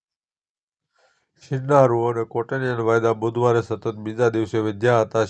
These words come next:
ચીનનો રૂ મે વાયદો ચાલીસ યુઆન વધી તેર હજાર છસો પચાસ યુઆન પર બંધ રહ્યો હતો,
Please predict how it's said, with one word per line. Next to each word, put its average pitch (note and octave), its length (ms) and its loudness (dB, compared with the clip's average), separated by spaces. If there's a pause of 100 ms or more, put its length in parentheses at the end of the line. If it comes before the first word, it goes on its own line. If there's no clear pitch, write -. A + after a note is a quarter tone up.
ચીનનો A#2+ 360 -8 (120)
રૂ A2+ 200 -4
મે A2+ 100 -2 (120)
વાયદો G#2+ 240 -2
ચાલીસ A2+ 440 -4
યુઆન G#2+ 300 -4
વધી G#2+ 320 -8
તેર A2 160 0 (160)
હજાર G#2 160 -4
છસો G#2+ 300 -10
પચાસ A2 400 -4 (100)
યુઆન G#2+ 280 -8
પર G#2 180 -14
બંધ G#2+ 340 -8
રહ્યો G2+ 180 -2
હતો, G#2+ 220 -8